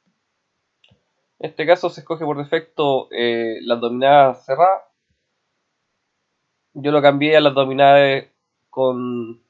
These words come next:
eh, la garra abierta, que es más tradicional.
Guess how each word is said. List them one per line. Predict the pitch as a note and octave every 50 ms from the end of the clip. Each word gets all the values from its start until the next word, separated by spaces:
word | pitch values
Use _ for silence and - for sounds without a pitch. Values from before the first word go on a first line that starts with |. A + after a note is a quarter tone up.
| _ _ _ _ _ _ _ _ _ _ _ _ _ _ _ _ _ _ _ _
eh, | - A#2+ B2 B2 A#2+ A#2+ A#2+ A2+ - -
la | - B2+ B2
garra | B2+ C3 C3
abierta, | B2+ C3 D#3 F#3 - _ - A#3 _ _ _ _ _ _ _ _ _ _ _ _
que | _ -
es | C#3+
más | D3 D3 D3
tradicional. | C#3+ D3+ D3 D3 D3 D3+ E3 F#3+ G#3 _